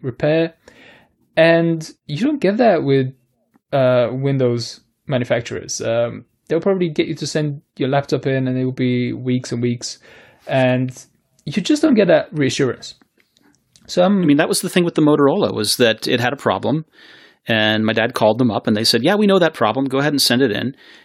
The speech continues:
Speaker 2: It'll be about three weeks." And he said, "Okay, so you're gonna send me a phone in the meantime? We'll cross ship?" And they said, "Oh, no, no, no. If you want to pay cross shipping, you have to pay for the shipping for that and give us a credit card number that we can hold in the meantime." And he said, "But,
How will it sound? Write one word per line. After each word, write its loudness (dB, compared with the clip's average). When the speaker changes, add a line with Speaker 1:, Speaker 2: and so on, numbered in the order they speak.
Speaker 2:
It'll 2
be 0
about 0
three 0
weeks." -2
And 2
he -4
said, 0
"Okay, 0
so 2
you're 0
gonna 2
send 2
me 2
a 0
phone 2
in 4
the 2
meantime? 0
We'll -4
cross 0
ship?" 0
And 2
they 4
said, 2
"Oh, 4
no, 2
no, 0
no. -8
If -6
you 0
want 0
to -12
pay 0
cross 0
shipping, 0
you 2
have 0
to -8
pay -2
for -6
the -4
shipping 0
for -2
that -6
and 0
give -2
us 0
a -14
credit 2
card 0
number -2
that 0
we -6
can -2
hold 4
in 0
the 0
meantime." 0
And 0
he -2
said, 0
"But, 2